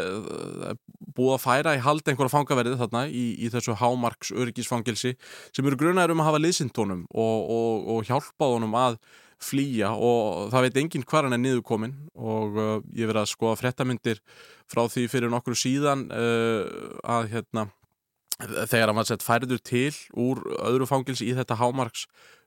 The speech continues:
öryggisfangelsi, eh, þann sem hann slapp á sunnudag og ég held að það hafi verið einhverju þúsund hermenn á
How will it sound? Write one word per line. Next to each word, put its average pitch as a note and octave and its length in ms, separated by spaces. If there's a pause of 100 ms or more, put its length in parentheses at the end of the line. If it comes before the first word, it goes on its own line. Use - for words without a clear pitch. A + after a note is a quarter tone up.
öryggisfangelsi, C3 920 (160)
eh, - 400
þann B2+ 160
sem A#2 140
hann A2 100
slapp - 480
á - 80
sunnudag C3 400 (800)
og B2 240
ég C3 80
held C#3+ 140
að - 40
það D3 80
hafi C3+ 100
verið C3+ 120
einhverju B2 240
þúsund F#3 680
hermenn F#3+ 340 (420)
á A#2+ 160